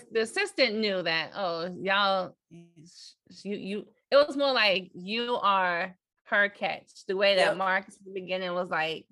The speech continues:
Speaker 1: thinking he can just pick and choose
Speaker 2: Mm-hmm.
Speaker 1: whoever he wants to be with for the night. This is Lady Eloise. She's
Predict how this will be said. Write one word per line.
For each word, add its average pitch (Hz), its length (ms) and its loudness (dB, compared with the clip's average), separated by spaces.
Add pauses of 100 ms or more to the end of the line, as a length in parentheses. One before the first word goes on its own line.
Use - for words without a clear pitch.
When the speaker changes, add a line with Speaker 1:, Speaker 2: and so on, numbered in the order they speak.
(100)
Speaker 1:
thinking 175 280 -8
he 196 140 -8
can 196 160 -8
just 185 320 -8
pick 202 160 -8
and 196 180 -8
choose 202 600 -4 (300)
Speaker 2:
Mm-hmm. 190 460 -12
Speaker 1:
whoever 202 300 -2
he 202 140 -4
wants 202 260 -4
to 196 80 -4
be 185 140 -2
with 185 160 -6
for 196 140 -4
the 196 80 -4
night. 190 440 -2
This 214 180 -8
is 220 140 -8
Lady 196 420 -4
Eloise. 185 800 -2 (300)
She's 262 360 -4